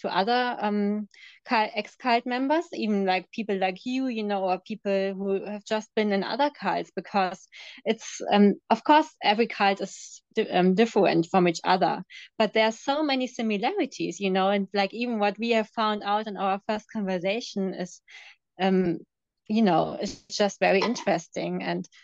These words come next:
and then we can help heal each other, you know, and, um, it also helped me to read books from Stephen Hassan, for example, and I also shared my story, um, online on I Got Out,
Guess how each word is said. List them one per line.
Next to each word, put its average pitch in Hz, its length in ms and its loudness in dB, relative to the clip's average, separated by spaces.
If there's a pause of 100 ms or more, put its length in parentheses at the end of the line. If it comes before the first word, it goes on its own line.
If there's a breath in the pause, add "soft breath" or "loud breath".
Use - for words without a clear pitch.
(200 soft breath)
and 202 140 4
then 196 160 4
we 214 80 -2
can 208 200 -2
help 214 280 2 (240)
heal 220 220 -4
each 208 200 -4
other, 240 300 2
you 180 160 -2
know, 180 300 0
and, 180 440 -4
um, 180 340 -6
it 185 180 -12
also 196 280 2
helped 202 320 0 (120)
me 196 400 2
to 180 380 -2
read 202 220 -2 (100)
books 226 320 -4
from 190 240 -2
Stephen 190 360 0
Hassan, 214 720 -2
for 214 140 0
example, 196 600 -4 (260)
and 175 280 -8 (600 loud breath)
I 196 120 2
also 196 360 2
shared 196 320 0
my 180 160 -2
story, 190 760 0
um, 180 420 -6
online 202 560 0
on 180 320 -4
I 185 160 0
Got 175 200 0 (100)
Out, 240 280 -2